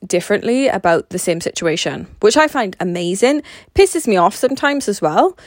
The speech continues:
because obviously it makes me take responsibility, and some days you just don't <laughs> want to do that. But yes, so always be intentional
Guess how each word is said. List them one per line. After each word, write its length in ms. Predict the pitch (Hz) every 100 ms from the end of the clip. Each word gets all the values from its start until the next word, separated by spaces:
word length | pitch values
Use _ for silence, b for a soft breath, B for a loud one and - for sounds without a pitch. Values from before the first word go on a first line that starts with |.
| B B
because 320 | 202 202 190
obviously 720 | 185 175 185 - 180 170 175 -
it 80 | 185
makes 300 | 180 - -
me 160 | 180
take 200 | 165 196 -
responsibility, 760 | - 170 170 180 170 - 214
and 120 | 233
some 140 | 233 262
days 220 | 269 -
you 60 | 233
just 200 | 247 -
don't 100 | 220
<laughs> 60 |
want 60 | 208
to 80 | 208
do 200 | 214 240
that. 260 | 190 165 - B B B _
But 120 | 185
yes, 380 | 190 165 170 - -
so 340 | - 226 196 -
always 440 | 226 262 294 269
be 420 | - 190 208 226
intentional 920 | 190 185 - 175 170 - 214 233 339